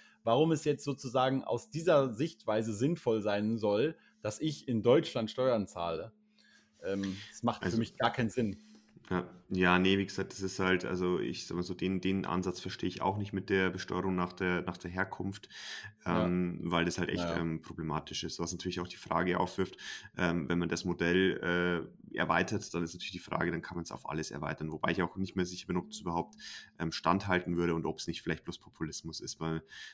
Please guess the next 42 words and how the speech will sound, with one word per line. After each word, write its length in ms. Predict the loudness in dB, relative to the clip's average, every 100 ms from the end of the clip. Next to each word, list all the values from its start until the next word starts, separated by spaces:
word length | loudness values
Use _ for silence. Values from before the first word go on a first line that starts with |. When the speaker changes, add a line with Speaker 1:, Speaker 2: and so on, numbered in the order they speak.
| -4
Speaker 1:
Ja. 240 | -2 2
Speaker 2:
natürlich, 240 | 2 0 -2
ähm, 460 | -2 0 0 -2
gerade 240 | 0 0 0
viele 400 | -2 0 4 4 2
in, 260 | -2 -4 -4
im, 480 | -6 -6 -6 -6
natürlich 380 | -6 -6 -6 -6
da 300 | -2 -2 0
schauen, 380 | 0 0 0 0
wo 140 | -2
Steuereinnahmen 580 | -2 0 0 2 0 0
noch 120 | -2 -4
herbekommen 720 | -4 -4 -6 -8 -4 -2 0
werden 240 | -2 -4
können. 360 | -6 -2 0 -2 -8 -14 -14 -10
Und 100 | -4
deswegen 320 | -2 0 0
kann's 260 | 0 -4 -4
wirklich 260 | -8 -8 -8
so 100 | -6
sein, 180 | -4
dass 140 | -4 -6
man 80 | -6
sagt, 260 | -6 -4
ähm, 240 | -4 -4 -6 _ -12
die 40 |
versuchen 300 | -8 -4 -4
einfach 180 | -4 -6
bloß 100 | -6 -8
mit 100 | -4
allem 180 | -4 -4
Möglichen 300 | -6 -8 -10
hier, 220 | -4 -4 -6 -16 -16 -14 -6
wie 80 |
soll 140 | 0 0
ich 60 |
sagen, 320 | 2 2 2 0
äh, 260 | -2 -2
Stimmen 300 | 0 2 2 0
zu 80 | -4
fangen. 380 | -2 -2 -4